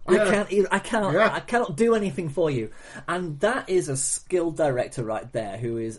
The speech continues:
Speaker 1: able to put you into the film and make you feel as though you just want to get the script and
Speaker 2: Yeah.
Speaker 1: just help her read it, 'cause you feel as though, and you realise it's a dream sequence because, you know, the, you know,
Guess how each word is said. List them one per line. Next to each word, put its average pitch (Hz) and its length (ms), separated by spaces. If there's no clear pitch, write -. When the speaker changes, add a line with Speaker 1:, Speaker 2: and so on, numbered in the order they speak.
Speaker 1:
able 147 380
to 123 160
put - 320
you 143 240
into 151 320
the 117 100
film 104 480
and 120 160
make 131 320
you 120 120
feel 123 340
as 113 80
though 120 120
you 113 200
just 120 240
want 113 240
to 107 160
get - 200
the 131 80
script - 500
and 117 100
Speaker 2:
Yeah. 110 120
Speaker 1:
just 120 220
help 143 260
her 123 120
read 127 280
it, 98 220
'cause 131 180
you 139 120
feel 135 320
as 113 100
though, 104 140
and 123 160
you 120 100
realise 110 320
it's 98 160
a 104 60
dream 107 280
sequence - 460
because, - 380
you - 80
know, - 100
the, - 100
you 107 60
know, 113 100